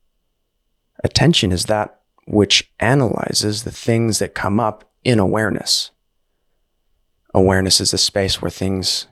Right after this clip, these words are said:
come up, arise, emerge. Attention is the thing that thinks about those things, the thing that dissects and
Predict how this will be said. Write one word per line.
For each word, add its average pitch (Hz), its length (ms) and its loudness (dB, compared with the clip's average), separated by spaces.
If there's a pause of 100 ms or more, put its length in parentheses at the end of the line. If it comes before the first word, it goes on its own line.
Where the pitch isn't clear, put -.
come - 200 0
up, 202 260 -2 (640)
arise, 117 560 0
emerge. 160 560 -6 (1000)
Attention 107 680 -2 (160)
is 98 560 -2
the - 100 -2
thing 101 280 -4
that - 200 -10
thinks 107 320 -2
about - 280 -8
those - 240 -6
things, - 480 -14 (640)
the - 60 -4
thing 95 360 -2
that - 180 -10
dissects - 880 -6
and - 380 -10